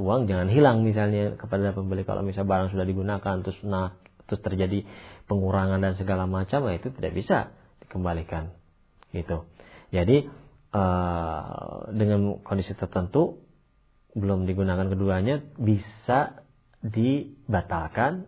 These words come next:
Tetapi kalau lebih dari empat hari setelah disepakati, maka itu menjadi kelaziman kedua halnya untuk, eh, menjadikan hak milik keduanya. Artinya uangnya sama barangnya, jadi keduanya bisa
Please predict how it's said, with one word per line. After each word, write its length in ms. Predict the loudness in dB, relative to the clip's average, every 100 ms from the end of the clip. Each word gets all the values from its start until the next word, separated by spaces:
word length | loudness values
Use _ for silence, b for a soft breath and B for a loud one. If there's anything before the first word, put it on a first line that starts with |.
| -16 _ _ _ _ _
Tetapi 340 | 0 0 2 2
kalau 240 | 4 6 6
lebih 240 | 6 8
dari 240 | 8 6
empat 180 | 4 2 4
hari 220 | 6 4
setelah 240 | 2 2 2
disepakati, 600 | 0 -4 -4 -4 -2 -2
maka 480 | -2 -2 -2 -2 -4 -10
itu 180 | -6 -4
menjadi 480 | -2 0 2 2 0 -10 -2
kelaziman 600 | 2 2 2 0 0 0
kedua 220 | -2 0
halnya 260 | -2 -4 -4
untuk, 500 | -6 -4 -4 -4 B B B B -4
eh, 200 | -4 -2
menjadikan 480 | -2 0 0 0 -2
hak 240 | -2 -2
milik 280 | -2 -2 -2
keduanya. 600 | -4 -4 -6 -8 -8 -8
Artinya 440 | -8 -4 -2 -4 -6 B B -6
uangnya 560 | 0 2 2 0 -2 -4
sama 280 | -4 -2
barangnya, 680 | 0 0 -2 0 2 2 0 B B -8
jadi 140 | -4 -2
keduanya 440 | -2 -4 -4 -2
bisa 400 | -2 -2 -4 -4